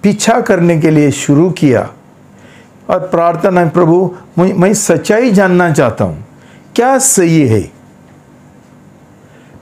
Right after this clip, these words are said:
मेरा, मेरा मन में कभी ये नहीं था कि मैं कैथोलिक चर्च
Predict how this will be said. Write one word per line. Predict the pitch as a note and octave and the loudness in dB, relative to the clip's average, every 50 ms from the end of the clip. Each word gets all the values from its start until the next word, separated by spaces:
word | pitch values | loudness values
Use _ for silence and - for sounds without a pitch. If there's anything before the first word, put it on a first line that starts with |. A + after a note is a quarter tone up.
| - C#3 | -4 0
मेरा, | D#3 F3+ F#3 F#3+ | 0 2 2 2
मेरा | F3+ F3 F3+ F#3+ G3+ G3 | 0 0 0 2 0 0
मन | F3+ F3+ F3+ F3+ | 2 2 2 2
में | F#3 F3+ F#3 F3 | 2 2 0 0
कभी | - - E3+ D#3+ D#3+ F#3+ G3 F#3 F3+ F#3 G#3 G3+ - - | 0 -2 0 0 2 2 2 2 0 0 -2 -2 -2 0
ये | D#3+ E3+ F3 | 0 2 2
नहीं | D#3+ D3+ D#3 D#3+ E3 | 2 2 2 2 0
था | D#3 E3 D3 C#3+ C#3 C3+ C#3 - - - - - - - | 0 2 2 2 0 -2 -4 -8 -16 -20 -20 -14 -6 -4
कि | E3+ | -2
मैं | D3+ D3 C#3+ C3+ | 0 0 0 0
कैथोलिक | - D3+ C3 B2+ - D3 D3 - - | 0 -2 -2 -2 -2 -6 -6 -6 -4
चर्च | - D3+ C#3 C3+ - - - | -2 -2 -2 -2 -4 -10 -18